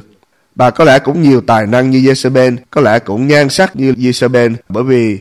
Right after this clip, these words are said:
cùng chung một điều để nói, nhưng mà người đẹp nói thì nhiều người nghe hơn. Có lẽ cũng rất nhiều tài, ăn nói lưu loát,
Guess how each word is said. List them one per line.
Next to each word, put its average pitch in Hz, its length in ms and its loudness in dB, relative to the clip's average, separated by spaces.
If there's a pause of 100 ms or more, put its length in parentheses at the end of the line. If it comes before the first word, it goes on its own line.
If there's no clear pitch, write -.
cùng 117 200 -4
chung 151 400 0
một 104 220 -8
điều 120 200 -2
để 101 140 -4
nói, 131 340 2 (140)
nhưng 135 120 -4
mà 113 100 0
người 104 220 -4
đẹp 95 240 -6
nói 131 260 0
thì 113 100 -4
nhiều 104 160 -4
người 95 160 -4
nghe 120 180 0
hơn. 135 240 2 (220)
Có 170 80 -2
lẽ 127 160 2
cũng 131 200 -2
rất 196 200 -2
nhiều 120 160 -2
tài, 107 320 -2
ăn 131 260 -4
nói 143 180 2
lưu 147 200 4
loát, 151 320 2